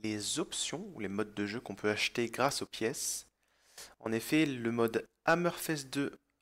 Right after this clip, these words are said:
va passer de cinq cents pièces à quatre cents. Donc c'est une réduction du prix,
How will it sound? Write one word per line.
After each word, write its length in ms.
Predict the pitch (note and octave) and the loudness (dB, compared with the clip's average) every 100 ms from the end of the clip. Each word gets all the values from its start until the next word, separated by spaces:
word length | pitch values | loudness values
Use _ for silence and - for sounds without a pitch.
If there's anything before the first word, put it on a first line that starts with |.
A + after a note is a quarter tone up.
| - | -6
va 80 | G#2 | -6
passer 420 | - G#2 - A#2+ | -2 -4 -4 -6
de 240 | - - G2 | -8 -10 -6
cinq 500 | - - D#3+ E3 E3+ | -2 0 0 0 -2
cents 260 | - C#3 - - | -2 -4 -8 -12
pièces 480 | B2+ - - - - _ _ _ _ _ - | -10 -8 -8 -10 -12 _ _ _ _ _ -10
à 100 | G#2 - | -10 -2
quatre 340 | - E3+ - D3+ | 2 2 2 2
cents. 280 | - D3+ - _ _ _ _ _ _ _ _ _ | 2 -2 -6 _ _ _ _ _ _ _ _ _
Donc 120 | G#2 - | -10 -8
c'est 200 | - A2 | -6 -4
une 100 | G#2 | -2
réduction 480 | G#2+ A#2 - - | -2 -2 -4 -4
du 100 | G#2+ | -4
prix, 320 | G2+ - B2 | -6 -10 -10